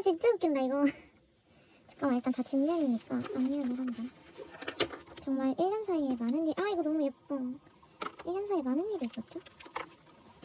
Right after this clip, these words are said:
그리고 이게 다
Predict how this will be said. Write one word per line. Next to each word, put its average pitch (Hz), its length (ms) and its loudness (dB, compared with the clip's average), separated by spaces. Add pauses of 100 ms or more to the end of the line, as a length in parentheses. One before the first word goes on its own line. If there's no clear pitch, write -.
(760)
그리고 269 220 2
이게 262 420 4 (800)
다 - 120 -2